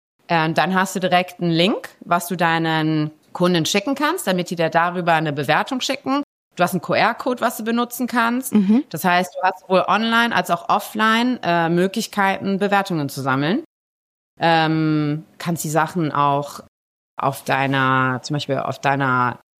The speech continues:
Speaker 1: E-Mail-Signatur mit einbauen, so dass wenn du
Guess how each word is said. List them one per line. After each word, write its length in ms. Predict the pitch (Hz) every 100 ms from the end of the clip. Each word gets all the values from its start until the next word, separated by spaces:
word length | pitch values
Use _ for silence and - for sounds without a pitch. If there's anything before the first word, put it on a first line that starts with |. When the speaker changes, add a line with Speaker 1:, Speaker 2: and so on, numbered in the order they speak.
| _ _
Speaker 1:
E-Mail-Signatur 920 | 202 240 233 208 226 220 220 - 214
mit 160 | 202 196
einbauen, 1000 | 185 185 190 185 180 180 180 175 180 175
so 140 | 156
dass 220 | 143 147
wenn 200 | 156 156
du 300 | 151 151 151